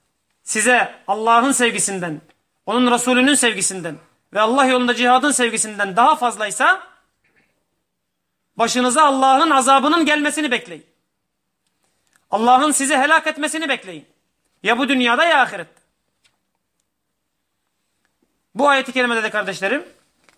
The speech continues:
Allah Tebareke ve Teala ve onun Resulü Muhammed sallallahu aleyhi ve selleme olan sevginin. Şimdi burada bir işgal var.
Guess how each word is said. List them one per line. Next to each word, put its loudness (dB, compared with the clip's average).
Allah 0
Tebareke 2
ve -2
Teala 2
ve -4
onun 0
Resulü 0
Muhammed 2
sallallahu 2
aleyhi 0
ve 0
selleme 0
olan 4
sevginin. -2
Şimdi -6
burada 2
bir 0
işgal 0
var. -8